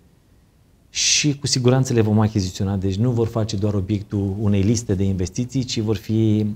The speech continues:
achiziționate. Și lucrul acesta îl vom face an de, îl vom face an de an, pentru că nu putem să nu constatăm că în zo-, zona aceasta turbionară a sud-estului, uh, României,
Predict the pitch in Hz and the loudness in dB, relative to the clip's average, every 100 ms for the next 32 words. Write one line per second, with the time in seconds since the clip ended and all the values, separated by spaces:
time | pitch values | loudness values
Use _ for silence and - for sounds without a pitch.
0 | - - 101 104 95 90 90 85 - 139 | -8 -4 -2 -2 -2 -6 -6 -6 -4 -2
1 | 139 127 135 123 110 113 123 120 104 - | 0 0 0 -2 0 0 0 0 0 0
2 | 110 113 101 - 101 98 101 123 123 113 | 0 0 0 0 0 0 0 0 0 0
3 | 92 101 151 - - _ _ _ - 139 | 0 0 -2 -8 -18 _ _ _ 0 2
4 | 139 156 165 156 147 151 143 147 139 113 | 4 4 4 4 4 2 2 2 2 0
5 | 113 110 143 139 127 117 107 135 147 131 | 2 2 2 2 4 4 6 4 4 0
6 | 127 113 143 123 110 131 120 117 107 98 | 2 4 6 4 4 0 2 2 2 0
7 | - _ _ _ _ _ _ - 147 110 | -8 _ _ _ _ _ _ 4 6 6
8 | 123 117 117 135 139 123 120 113 113 101 | 4 6 6 6 6 6 4 2 2 2
9 | 127 - 117 113 107 107 104 101 98 95 | 2 4 4 6 6 6 4 2 0 0
10 | 95 113 110 104 101 143 147 | 2 4 6 6 4 2 -2